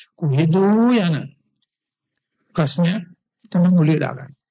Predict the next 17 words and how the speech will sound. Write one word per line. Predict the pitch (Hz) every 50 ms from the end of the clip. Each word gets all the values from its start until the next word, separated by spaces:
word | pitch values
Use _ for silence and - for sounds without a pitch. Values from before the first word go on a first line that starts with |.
| _ _ _ _ _ _ _ _ _ _ _ _ _ _ _ _ _ _ _ _ _ _ _ _ _ _ _ _ _ _ _ _ _ _
මෙතෙක් | 147 139 208 - 202 202 202
කල් | - - 208 208
තිබුණ | 185 202 180 190 196 202
අවිද්‍යාව | 175 147 143 160 156 151 156 175 185 202 185
මොකද්ද | 160 143 - 160 175 160 180
කියලා | 175 180 175 165 156 139
තේරෙන්නේ | 135 147 139 135 135 135 131 143 180
උපේක්ෂා | 185 156 156 165 160 160 143 156 170
වුණාට | 156 139 127 120 117 120
පස්සේ. | - 107 107 117 113 110 110 - - - _ _ _ _
ඊට | - - 196 185 220
පස්සේ | 175 175 156 - 170 - - - 277 254 190 107 113 139
එතකොට | 151 143 190 196 226 214 214
බය | 165 156 156 170 175
වෙනවා. | 175 151 131 113 104 - - _ _ _ _ _ _ _ _ _ _ -
ඒ | - 131 131
තරම්ම | 113 131 117 135 131 131 139